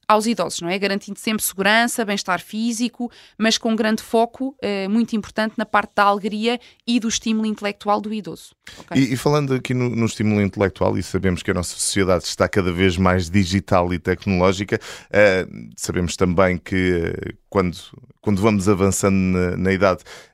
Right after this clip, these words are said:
Speaker 2: eh, torna-se um pouco mais difícil ter acesso a estas, a estas tecnologias. A HUG tem, tem atividades e programa atividades e desenvolve atividades que,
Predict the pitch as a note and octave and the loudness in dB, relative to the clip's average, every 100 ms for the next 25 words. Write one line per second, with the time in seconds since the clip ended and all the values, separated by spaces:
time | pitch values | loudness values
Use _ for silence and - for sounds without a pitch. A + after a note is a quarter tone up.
0 | - F#2 E2+ - - E2+ E2+ - F#2 F#2 | -4 -2 -2 -8 -6 -4 -4 -6 -6 -4
1 | F2 F2 D#2 E2 F2 D#2+ - E2+ E2+ F2 | -2 -2 -2 -4 -4 -4 -4 -4 0 -2
2 | D#2+ E2+ D#2+ - F2 E2+ E2 E2+ D#2+ - | 0 -2 -2 -8 -2 0 2 0 -2 -4
3 | E2+ D#2+ E2 E2 E2 F2+ - F2+ - F2+ | -4 -6 -10 -8 -2 -4 -4 -6 -2 -2
4 | F#2+ F#2 E2+ F#2 G#2 - - - - G2+ | -2 -2 -2 0 0 -2 -16 -10 2 4
5 | F#2 F#2 A#2 A2 - A#2 G#2+ F#2+ C2+ E2 | 4 4 2 2 2 4 4 0 -4 -8
6 | - G#2 G2 F#2+ - E2 F#2+ G2+ G2+ F2+ | -2 0 2 0 -4 -4 -2 4 4 2
7 | - - F2+ - F2 F2+ F2 - F2+ F2+ | -4 -6 -8 -4 0 2 0 0 0 2
8 | E2+ F2 F2 F#2 E2+ F2 F2 - F2+ F2 | 2 -2 -2 0 2 0 -2 0 2 2
9 | - - - _ - C3 G2+ | 0 -16 -20 _ 2 2 2